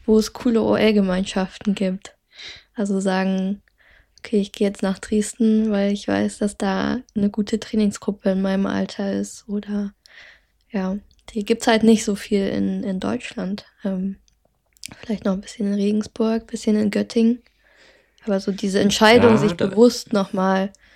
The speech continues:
Speaker 1: umzuorientieren und den Orientierungslaufen in diese Planung mit einzubeziehen. Ich weiß nicht, ob das so
Speaker 2: Mhm.
Speaker 1: alle machen oder machen können.
Speaker 2: Weiß ich, weiß ich auch nicht. Also für mich war's klar, dass ich nach Dresden gehe, ähm, weil das das Argument war, dass man hier gut trainieren kann.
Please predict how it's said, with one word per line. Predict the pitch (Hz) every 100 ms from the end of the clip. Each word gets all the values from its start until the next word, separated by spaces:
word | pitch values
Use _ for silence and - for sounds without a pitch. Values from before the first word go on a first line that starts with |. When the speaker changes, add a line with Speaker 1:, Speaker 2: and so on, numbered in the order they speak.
| _ _ _
Speaker 1:
umzuorientieren | 226 208 - - 196 196 - 202 196
und | 190 196
den | 196
Orientierungslaufen | 190 196 - 202 - 190 - -
in | 208
diese | 202 196 196
Planung | - - 190 185 196 202 -
mit | 208 202
einzubeziehen. | 196 208 - 214 208 - 202 202 - _ _ _ _ _ _ _
Ich | -
weiß | 208 202
nicht, | 220
ob | -
das | -
so | 202
Speaker 2:
Mhm. | 208
Speaker 1:
alle | 220
machen | 214 214 - _ _ - _ _ _
oder | 214 196
machen | 185 -
können. | - 226 208 - _ _ _ _ _ -
Speaker 2:
Weiß | - 95 -
ich, | -
weiß | 110 113
ich | -
auch | -
nicht. | 123 95
Also | 95 95 87 - _ -
für | 101
mich | 101 -
war's | 127 -
klar, | - 90 127
dass | 151 143
ich | -
nach | 139
Dresden | - 139 -
gehe, | 147 135
ähm, | 107 - - - - -
weil | 113 90
das | 113
das | 104 -
Argument | 92 87 87 -
war, | 143
dass | 123 120
man | 113
hier | 113
gut | 117 -
trainieren | 95 92 117
kann. | 135 147